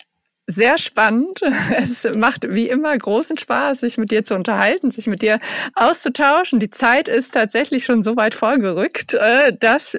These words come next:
wir zum Ende schon kommen müssten. Und ich möchte die Gelegenheit nicht ungenutzt lassen, äh, dich, äh, natürlich auch noch nach deinem Wunschgast hier im T-V Podcast zu fragen. Wen können wir für dich einladen?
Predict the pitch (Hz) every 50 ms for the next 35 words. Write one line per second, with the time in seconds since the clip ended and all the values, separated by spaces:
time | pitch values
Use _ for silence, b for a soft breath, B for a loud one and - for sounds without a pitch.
0 | - 196 185 175 190 208 254 294 311 311 262 - - - - - 262 262 277 226
1 | - _ - 214 233 330 381 381 349 233 208 - - - 226 233 233 202 185 -
2 | - 240 214 220 226 233 220 208 208 202 B B B B B B B B B B
3 | - 190 202 247 381 381 - - - - 233 208 196 196 185 - 190 196 202 -
4 | 214 196 214 - - 185 190 170 190 170 208 220 240 247 233 208 196 - - 202
5 | 202 - - 185 196 180 190 180 165 156 - - - 156 147 170 202 - 247 254
6 | 262 - - 185 196 - 214 214 277 - - - - - - - 220 247 254 233
7 | 247 - 262 226 240 220 - - 147 156 202 202 226 208 208 214 226 214 202 208
8 | - - 202 214 294 359 294 220 170 - 180 214 208 202 - - - - 143 143
9 | 135 139 - - - - - - - B B B B B - - 226 226 226 226
10 | 202 208 - - 220 220 247 240 - - - - - - 190 170 180 - - -
11 | 190 - - - 135 131 131 143 147 156 170 165 - _ _ 185 226 262 285 -
12 | 277 247 247 240 233 233 240 196 220 214 - - 143 147 165 - - - - 175
13 | 196 254